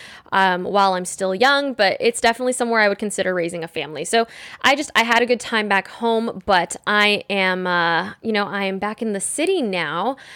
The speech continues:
and, uh, I'm realizing that, uh, I haven't been as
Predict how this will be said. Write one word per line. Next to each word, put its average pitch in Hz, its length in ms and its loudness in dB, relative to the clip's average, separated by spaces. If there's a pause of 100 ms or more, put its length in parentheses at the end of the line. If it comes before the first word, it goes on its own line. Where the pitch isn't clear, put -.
(340)
and, 285 380 2
uh, 285 280 6 (460)
I'm 285 120 2
realizing 214 680 2
that, 196 300 4
uh, 190 320 4
I 254 120 2
haven't 320 340 2
been 302 160 0
as 240 160 2